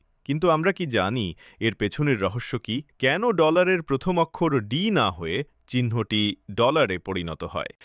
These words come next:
এবং কিভাবে এই ডলার বিশ্ব অর্থনীতির কেন্দ্রবিন্দুতে পরিণত হলো? এই গল্পের শুরু স্প্যানিশ সাম্রাজ্যে। ষোড়শ শতাব্দীতে স্প্যানিশ পেসো ছিল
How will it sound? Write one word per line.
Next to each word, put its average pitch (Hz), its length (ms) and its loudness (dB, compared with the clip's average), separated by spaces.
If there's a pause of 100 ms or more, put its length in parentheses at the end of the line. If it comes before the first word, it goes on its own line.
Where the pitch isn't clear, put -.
(100)
এবং 143 200 2 (120)
কিভাবে 175 460 2 (160)
এই 135 180 2
ডলার 127 460 2 (340)
বিশ্ব 135 380 -2
অর্থনীতির 185 600 0
কেন্দ্রবিন্দুতে 160 760 0
পরিণত 85 440 -4
হলো? 82 300 -6 (360)
এই 160 240 2
গল্পের 123 420 2
শুরু 104 320 -2 (260)
স্প্যানিশ 123 540 -2 (200)
সাম্রাজ্যে। 73 600 -6 (280)
ষোড়শ 196 420 2
শতাব্দীতে 107 560 0 (260)
স্প্যানিশ 143 520 -2 (140)
পেসো 160 360 2
ছিল 95 280 -4